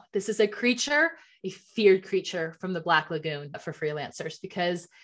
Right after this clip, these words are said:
this person just, like, needs to make a few extra changes. Can we just, like, put it up just five pixels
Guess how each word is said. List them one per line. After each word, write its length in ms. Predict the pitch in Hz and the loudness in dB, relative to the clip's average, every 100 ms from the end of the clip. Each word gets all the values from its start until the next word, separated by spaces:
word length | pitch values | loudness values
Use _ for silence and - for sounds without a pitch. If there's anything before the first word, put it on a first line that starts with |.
| _ _ | _ _
this 220 | 240 320 | 2 2
person 560 | - 226 226 240 311 - _ _ | 2 2 4 2 0 -4 _ _
just, 180 | - 480 - | 4 4 4
like, 120 | 494 480 453 | 0 0 0
needs 220 | 453 - | 0 0
to 120 | 440 | 2
make 200 | 440 415 | 2 2
a 100 | 403 - _ _ | -2 -4 _ _
few 200 | 370 359 | 2 4
extra 320 | 440 - - | 2 0 -2
changes. 500 | 453 381 294 240 220 - | -2 -4 -4 -2 -2 -4
Can 140 | - | 2
we 100 | 349 | 4
just, 260 | 330 370 - | 6 6 8
like, 260 | 415 403 - _ _ _ _ _ _ | 6 6 -2 _ _ _ _ _ _
put 180 | - 359 | 0 4
it 160 | 370 - | 4 4
up 260 | 320 320 - | 4 4 2
just 180 | 330 - | -4 -4
five 380 | - 311 330 - | 6 8 8 6
pixels 460 | 381 - 349 311 | -4 -4 0 0